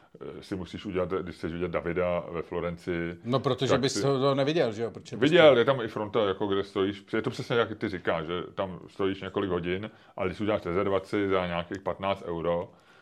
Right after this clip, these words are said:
Speaker 2: Tady to je
Speaker 1: tak,
Speaker 2: zadarmo.
Speaker 1: eh, tak, eh, to jídlo ne, ale, že jo.
Speaker 2: To jídlo
Speaker 1: Ale,
Speaker 2: ne,
Speaker 1: ale
Speaker 2: a
Speaker 1: platíš stejně jako
Speaker 2: No.
Speaker 1: ten člověk, co má tu, co tam stojí.
Speaker 2: A je
Speaker 1: No,
Speaker 2: no.
Speaker 1: tak jenom, eh, je to, je to, je to,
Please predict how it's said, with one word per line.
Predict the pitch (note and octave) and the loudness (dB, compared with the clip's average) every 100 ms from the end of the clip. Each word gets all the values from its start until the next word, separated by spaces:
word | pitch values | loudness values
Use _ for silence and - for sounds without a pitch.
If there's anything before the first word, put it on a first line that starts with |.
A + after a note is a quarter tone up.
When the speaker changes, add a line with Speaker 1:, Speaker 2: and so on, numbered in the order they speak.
| _ _ | _ _
Speaker 2:
Tady | - F3+ | 4 6
to | A3 | 6
je | A3 | 6
Speaker 1:
tak, | |
Speaker 2:
zadarmo. | A3 A#3+ F3 F2 | 4 2 -2 -6
Speaker 1:
eh, | C#2 C#2 D#2+ E2+ E2 E2 D#2+ - | -8 -10 -10 -8 -6 -6 -6 -2
tak, | F2+ F2 F2 E2+ - | 2 2 2 -2 -2
eh, | G2 F2+ E2+ F2 D2+ F#2+ | 0 2 0 -4 -8 -2
to | - A#2+ | 2 4
jídlo | A#2 | 2
ne, | G#2+ G2 | -2 -4
ale, | D#2 D2+ D#2 | -6 -10 -12
že | F2 | -12
jo. | D2+ E2 - E2+ F2 _ _ - - - | -12 -16 -16 -16 -16 _ _ -20 -20 -4
Speaker 2:
To | C#3 | 4
jídlo | A#2 | 6
Speaker 1:
Ale, | D3 C3+ | 6 6
Speaker 2:
ne, | |
Speaker 1:
ale | C3 C#3+ | 8 8
Speaker 2:
a | |
Speaker 1:
platíš | D#3 D3 D#3 | 8 4 2
stejně | - C3 C3+ | 2 2 4
jako | C3+ C3 B2+ A#2+ A2+ D2+ | 0 2 4 4 2 -6
Speaker 2:
No. | C#2 | -6
Speaker 1:
ten | - G#2+ | -6 -4
člověk, | - G#2+ | 0 -2
co | G#2 | 0
má | G2+ | -4
tu, | F#2+ G2 - - - - | -4 -6 -6 -12 -14 -12
co | F#2+ | -10
tam | F#2+ | -10
stojí. | - E2 - | -10 -12 0
Speaker 2:
A | C3 | 6
je | C#3 | 6
Speaker 1:
No, | D3 D3 - | 6 2 -8
Speaker 2:
no. | C3 A#2+ | -2 4
Speaker 1:
tak | D#3+ G3 | 6 8
jenom, | G#3 G#3 G3 - - | 6 4 -2 -8 -6
eh, | A2+ B2+ D#3 | -4 2 4
je | |
to, | E3 F3+ D#3+ | 6 6 4
je | |
to, | D#3 E3 D3 | 2 0 0
je | D3 | 0
to, | D#3+ D#3 | 2 2